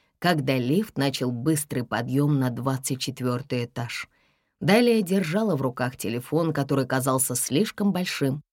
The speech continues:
чтобы поместиться в тесных карманах её брюк.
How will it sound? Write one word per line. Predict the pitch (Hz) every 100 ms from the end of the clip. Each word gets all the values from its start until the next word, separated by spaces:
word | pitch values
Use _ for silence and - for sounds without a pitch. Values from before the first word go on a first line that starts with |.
| _
чтобы | - - 160 147
поместиться | 131 131 131 - 143 143 117
в | -
тесных | - 131 127 127 -
карманах | 123 135 123 120 127
её | 120 120
брюк. | 117 120 117 -